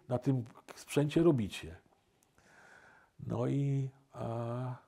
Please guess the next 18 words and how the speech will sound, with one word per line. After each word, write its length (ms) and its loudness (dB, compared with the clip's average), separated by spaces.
no 100 -10
i 80 -8
puściłem 340 4
ten 120 2
swój 160 0
program 360 0
z 60 -14
tymi 160 4
swoimi 480 0
dodatkami. 800 2
Jak 180 0
prezes 380 8
zobaczył 500 12
to, 220 -2
to 120 -10
jest 260 -8
cały 360 4
ogólnopolski 1000 -2